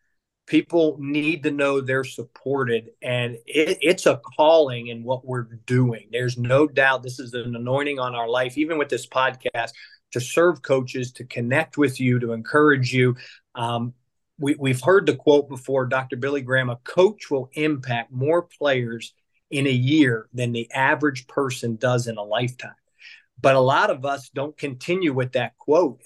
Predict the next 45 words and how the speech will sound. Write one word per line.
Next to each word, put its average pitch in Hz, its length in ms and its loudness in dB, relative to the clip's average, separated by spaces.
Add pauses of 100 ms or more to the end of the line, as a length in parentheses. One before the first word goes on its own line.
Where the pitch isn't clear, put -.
And 120 100 -12
so 127 300 -2
the 120 80 -6
quote 196 400 2
goes 127 260 0
on. 151 300 0
So 123 300 -4
who's 214 440 -2 (280)
coaching 185 460 2
the 131 100 0
coaches? - 640 -2 (680)
And 139 300 0
I 127 60 2
think 180 240 2
that's 165 260 0
so 175 240 0
important 147 600 -4
for 127 560 -2 (420)
us 160 220 0
to 139 100 -2
realize 131 560 4
as 123 180 -4
coaches, 156 480 0
we're 180 200 4
in 190 160 0
your 147 160 -2
shoes. 131 580 -6
We, 139 220 -4
we 143 180 -2
understand 147 500 -2
where 131 140 -4
you're 120 120 -6
coming 143 360 -8
from, 135 300 -6
and 120 80 -12
we 151 100 -6
just 151 160 -8
wanna 127 160 -2
encourage 151 460 2
you. 147 100 0
We 135 80 -6
wanna 131 200 -4
love 135 260 2
on 139 200 -2
you. 139 220 -4